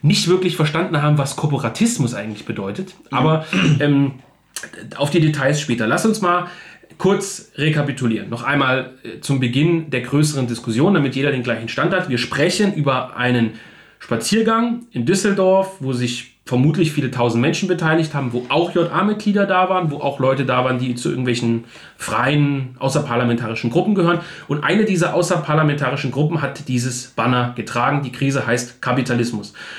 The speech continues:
Speaker 1: Und jetzt wurde unterstellt, ich weiß nicht, ob's stimmt, muss ich ganz ehrlich sagen, dass diese freie Gruppe eigentlich auch J-A-Mitglieder sind.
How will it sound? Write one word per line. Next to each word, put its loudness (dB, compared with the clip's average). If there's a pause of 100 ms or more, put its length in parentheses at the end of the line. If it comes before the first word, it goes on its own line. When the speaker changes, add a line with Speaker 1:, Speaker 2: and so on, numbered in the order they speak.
(320)
Speaker 1:
Und 0
jetzt 0
wurde 4
unterstellt, 0
ich -4
weiß 2
nicht, 2
ob's -2
stimmt, 4
muss 0
ich -2
ganz 0
ehrlich -8
sagen, 0
dass -4 (440)
diese 0
freie 0
Gruppe 0
eigentlich 0
auch -6
J-A-Mitglieder 0
sind. -8